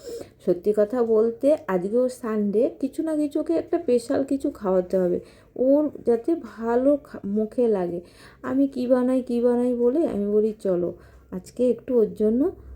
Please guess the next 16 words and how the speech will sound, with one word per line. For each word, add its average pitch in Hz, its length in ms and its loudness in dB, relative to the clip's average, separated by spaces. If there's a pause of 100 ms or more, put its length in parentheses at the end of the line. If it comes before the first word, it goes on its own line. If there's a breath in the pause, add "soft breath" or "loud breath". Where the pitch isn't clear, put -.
(320 loud breath)
উম, 185 580 -4
কিছু 240 300 0
নতুনত্ব 202 640 0
করি।" 175 300 -2
আর 196 120 0
বিকালে 226 380 2
আবার 220 220 2
একটু 214 200 -2
সা-, 220 360 -4
বার্থডে 196 360 -2
বাড়িতে 214 380 2
যাব। 254 320 2 (360 loud breath)
আহ, 196 400 -2
বার্থডে 202 320 0
পার্টিতে 214 580 2
এবার 202 420 2